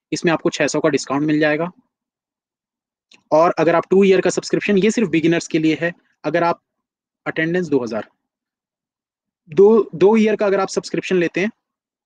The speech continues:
तो इसकी fees है सेवन थाउजेंड टू हंड्रेड, इसमें आपको सात सौ बीस का discount मिल जाएगा,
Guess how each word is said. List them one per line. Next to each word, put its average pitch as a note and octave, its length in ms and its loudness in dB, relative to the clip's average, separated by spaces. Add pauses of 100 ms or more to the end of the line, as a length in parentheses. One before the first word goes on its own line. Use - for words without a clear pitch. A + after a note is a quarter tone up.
(760)
तो G3+ 160 2
इसकी F#3+ 240 -2
fees G3+ 220 0
है G#3+ 60 -2
सेवन F3+ 300 -2
थाउजेंड E3+ 320 0
टू E3+ 160 0
हंड्रेड, F3 240 0
इसमें E3 200 -4
आपको - 160 -6
सात C#3+ 220 -6
सौ C#3+ 100 -8
बीस C3+ 220 -8
का E3+ 100 -2
discount D#3 360 -8
मिल D#3+ 140 -6
जाएगा, D#3+ 360 -2